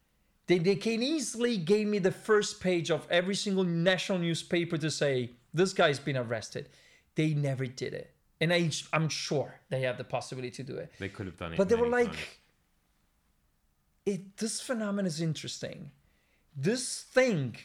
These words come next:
Speaker 1: this graffiti thing," and Dumbo is the bridge of it, is bringing a new language in the city. And everyone is getting the benefits.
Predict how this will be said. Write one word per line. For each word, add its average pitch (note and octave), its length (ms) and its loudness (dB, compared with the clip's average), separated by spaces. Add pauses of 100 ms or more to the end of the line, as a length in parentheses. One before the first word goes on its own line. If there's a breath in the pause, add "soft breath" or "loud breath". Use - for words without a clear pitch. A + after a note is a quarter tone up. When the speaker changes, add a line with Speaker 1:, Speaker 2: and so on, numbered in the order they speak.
Speaker 1:
this E3+ 260 0
graffiti A3 600 -2
thing," B2 460 -4
and E3+ 260 2
Dumbo A#3+ 300 2
is G3+ 120 -2
the F#3+ 120 4
bridge D#3+ 480 2
of A#2+ 160 -2
it, - 220 -8 (500 soft breath)
is B3+ 200 0
bringing C#4 720 -2
a C#4 100 0
new A3 360 2
language G3+ 640 2
in F3 100 0
the D#3 80 0
city. F3 640 -4 (760 soft breath)
And F#3 280 2 (140)
everyone A3+ 960 0 (100)
is F#3+ 180 0
getting F3+ 320 0
the D3 80 2
benefits. - 680 -2